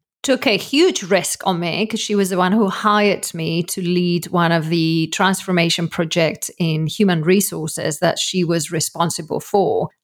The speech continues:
And I have to tell you, the one thing that I admire from Edna is her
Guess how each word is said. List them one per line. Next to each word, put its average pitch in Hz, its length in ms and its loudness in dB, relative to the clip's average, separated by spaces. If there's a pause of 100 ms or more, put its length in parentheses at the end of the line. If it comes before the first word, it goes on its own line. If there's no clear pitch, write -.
(140)
And 233 760 2 (380)
I 233 80 0
have 277 220 -2
to 269 100 -2
tell 208 260 2
you, 180 240 2
the 190 120 -2
one 196 240 2
thing 202 240 0
that 180 840 -2 (420)
I 180 1000 2 (360)
admire 180 540 2
from 180 320 -2
Edna 175 680 0
is 165 800 -2
her 175 880 2